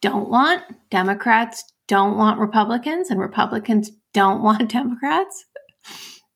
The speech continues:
Uh, libertarians don't want either of them. Maybe I'll do another episode on just about choices, because we live in a world where all we do is make choices all day long. We can choose any attitude. We can choose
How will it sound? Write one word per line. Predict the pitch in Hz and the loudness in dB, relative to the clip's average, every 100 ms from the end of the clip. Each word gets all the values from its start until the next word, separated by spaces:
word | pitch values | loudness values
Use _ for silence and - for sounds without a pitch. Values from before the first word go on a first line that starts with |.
| _ - | _ -6
Uh, | 208 196 - | 0 0 0
libertarians | - 208 208 214 190 202 240 277 - - | 0 0 0 0 2 4 2 -2 -8 -2
don't | 202 190 | 2 2
want | 202 190 196 - _ _ - | 2 2 0 -6 _ _ 0
either | 190 196 208 | 2 2 0
of | 262 | -2
them. | 294 349 - _ _ _ _ _ _ | -4 -10 -12 _ _ _ _ _ _
Maybe | 294 285 | -6 -2
I'll | 302 | 0
do | 262 | 2
another | 254 233 214 - | 4 4 2 2
episode | 214 220 214 220 202 196 | 0 2 0 2 0 0
on | 202 202 196 | 0 0 0
just | 202 190 - | -2 -4 -6
about | 214 185 185 - | -2 0 0 -4
choices, | - 196 180 180 - 220 - _ | -6 -2 -2 -4 -8 -8 -12 _
because | 220 220 220 208 202 - | -4 2 2 2 -2 -4
we | 233 240 | 0 2
live | 254 | 4
in | 269 | 4
a | 262 | 2
world | 214 214 214 | 4 2 2
where | 214 208 - - | 0 -4 -4 0
all | 233 226 | 2 2
we | 233 | 2
do | 214 208 | 2 2
is | 202 214 | 0 -2
make | 202 | -4
choices | - 202 190 208 185 - _ _ _ - | -2 -4 -2 -6 -8 -12 _ _ _ 0
all | 220 214 | 2 2
day | 208 | 0
long. | 208 - - - 214 - _ _ - | -2 -2 -4 -6 -8 -12 _ _ -2
We | 247 | 0
can | 240 220 | 2 2
choose | 214 240 208 202 | 2 2 2 0
any | - 214 208 | 0 2 4
attitude. | 190 196 240 - 294 294 | 4 2 0 -2 0 0
We | 233 | 0
can | 208 214 | -2 -4
choose | 208 226 | -2 -4